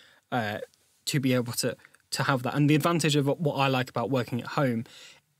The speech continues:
is in between meetings, if I need to just go and lie actually in my bed, I can. And that's a brilliant adjustment for me. It, you know, it,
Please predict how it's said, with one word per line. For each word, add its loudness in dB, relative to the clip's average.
is 4
in 4
between 4
meetings, 4
if -2
I 4
need 6
to -4
just 0
go 4
and 4
lie 4
actually -2
in 2
my 4
bed, -2
I -6
can. -4
And 2
that's 0
a 0
brilliant -2
adjustment -2
for -4
me. 0
It, -2
you 0
know, 2
it, -4